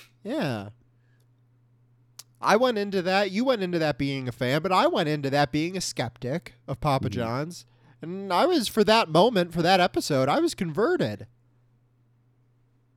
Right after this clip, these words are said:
Speaker 2: Are you going back? Are you going back on Papa John's?
Speaker 1: I think, I think the honeymoon phase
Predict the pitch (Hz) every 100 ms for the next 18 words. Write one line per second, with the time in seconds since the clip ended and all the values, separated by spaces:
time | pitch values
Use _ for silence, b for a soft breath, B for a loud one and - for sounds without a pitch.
0 | _ _ - 135 151 127 139 156 123 -
1 | 127 123 123 139 120 117 117 123 120 113
2 | 110 98 110 117 - - _ _ _ _
3 | _ _ _ _ _ _ _ _ _ _
4 | _ _ _ - 208 - 233 302 277 -
5 | B B B B _ _ _ 151 - 247
6 | - 262 - 233 247 269 180 143 127 120
7 | 139 127 123 127 131 -